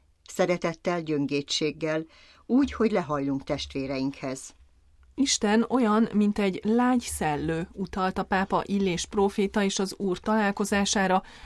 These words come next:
Speaker 2: vagy ahogyan az eredeti szöveg mondja, "Halk susogás." Az Úr így közelít felénk, szeretete csöndjének susogásával,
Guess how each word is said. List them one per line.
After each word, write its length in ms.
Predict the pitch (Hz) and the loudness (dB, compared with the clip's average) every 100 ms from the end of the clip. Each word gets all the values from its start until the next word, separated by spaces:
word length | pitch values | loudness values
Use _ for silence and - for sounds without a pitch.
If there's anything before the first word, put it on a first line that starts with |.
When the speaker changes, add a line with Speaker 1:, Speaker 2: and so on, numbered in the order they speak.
| - | -8
Speaker 2:
vagy 220 | 196 202 | 0 2
ahogyan 440 | - 208 202 208 233 | 4 4 4 4 4
az 300 | 208 185 - | 2 -2 -2
eredeti 420 | 247 226 175 - | 0 0 -2 -4
szöveg 340 | - 202 160 | -4 -2 -2
mondja, 480 | 170 196 202 190 180 - - _ _ | 0 2 2 2 0 -4 -20 _ _
"Halk 380 | - 254 262 - | 2 4 4 0
susogás." 840 | - 175 - 131 104 - - - _ _ _ 202 | -4 -4 -6 -8 -12 -10 -12 -12 _ _ _ -6
Az 160 | 196 | -4
Úr 360 | - 254 254 - | 0 2 2 0
így 180 | 170 - | -6 -6
közelít 480 | 180 170 170 175 - | -4 -2 -2 -2 -2
felénk, 420 | 180 180 180 - - _ _ _ | -2 0 0 -4 -12 _ _ _
szeretete 580 | - 220 208 190 185 175 | -2 0 2 0 -4 -4
csöndjének 680 | - 202 196 185 180 185 | 0 2 2 2 0 -2
susogásával, 1000 | - 233 226 208 190 190 202 180 175 170 | -4 -2 0 2 2 0 -2 0 2 0